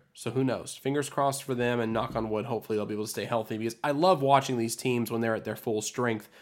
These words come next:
be successful, and I think that Dolphins could definitely do that in the A F C East. Um,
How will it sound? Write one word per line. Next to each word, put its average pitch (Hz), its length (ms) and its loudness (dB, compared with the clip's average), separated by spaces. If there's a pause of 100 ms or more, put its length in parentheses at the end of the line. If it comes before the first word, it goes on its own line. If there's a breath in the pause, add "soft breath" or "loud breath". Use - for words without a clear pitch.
(220 soft breath)
be 120 120 0
successful, - 640 -4
and 104 80 -2
I - 20 -6
think 110 280 -4
that - 200 -10
Dolphins 95 440 -4
could 90 240 -10 (180)
definitely 117 300 0
do 101 100 -6
that 95 120 -8
in 85 60 -12
the 98 120 -8
A 95 60 -10
F - 80 -12
C - 120 -8
East. - 320 -12 (460 loud breath)
Um, 135 540 6